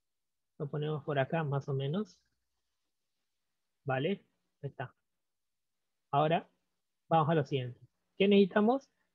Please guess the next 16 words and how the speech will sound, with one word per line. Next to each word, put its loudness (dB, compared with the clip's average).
Ese 0
símbolo 0
de -2
registrado. -10
Ahora, -8
¿dónde -2
están -2
los -2
signos? -4
Bueno, -16
insertar, -2
símbolos, 0
símbolos. -2
Insertar, -4
símbolo, -8
símbolo. -6